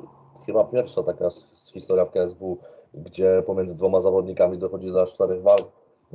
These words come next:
E, zapytam, bo parę wywiadów przed tą galą będzie i każdego chciałbym o to spytać, żeby potem zrobić taką komplikację. Jak ty widzisz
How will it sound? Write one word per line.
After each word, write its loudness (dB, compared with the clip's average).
E, 4
zapytam, 0
bo -4
parę 4
wywiadów -2
przed -10
tą -6
galą 2
będzie -2
i -6
każdego -6
chciałbym -4
o -2
to -8
spytać, -4
żeby -6
potem -4
zrobić -4
taką -4
komplikację. 2
Jak 4
ty -16
widzisz -14